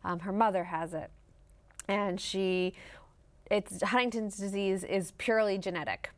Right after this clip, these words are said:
So if your parent has it, you have a fifty percent chance of having the gene that will cause the disease. Um, you don't become symptomatic for Huntington's until you're in your thirties, usually after you've already had children and unwittingly passed it down.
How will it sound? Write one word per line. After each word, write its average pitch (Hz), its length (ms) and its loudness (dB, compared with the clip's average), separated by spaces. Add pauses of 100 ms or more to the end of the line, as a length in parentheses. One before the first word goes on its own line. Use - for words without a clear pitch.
(160)
So 196 220 6
if 190 180 4
your 202 100 0
parent 214 400 2
has 196 240 2
it, 196 120 -4
you 190 140 0
have 190 120 2
a - 60 0
fifty - 340 -8
percent 180 400 -4
chance 175 320 -4
of 170 120 -2 (300)
having 196 340 4
the 208 80 -4
gene 180 240 -6
that - 140 -12
will 175 100 -10
cause 175 460 2
the 170 100 -6
disease. 165 640 -8 (300)
Um, 190 200 2
you 220 60 0
don't 277 160 4
become 262 240 0
symptomatic 202 640 0
for 202 120 -12
Huntington's 185 420 -6
until 190 240 -6
you're 202 120 0
in 185 80 -4
your 175 140 -2
thirties, - 680 0 (260)
usually 185 260 0
after - 360 -2
you've 190 160 -4
already 170 280 -6
had 165 260 -6
children 165 460 -4 (180)
and 180 80 0
unwittingly 170 540 0
passed - 440 -8
it - 120 -10
down. 165 380 -2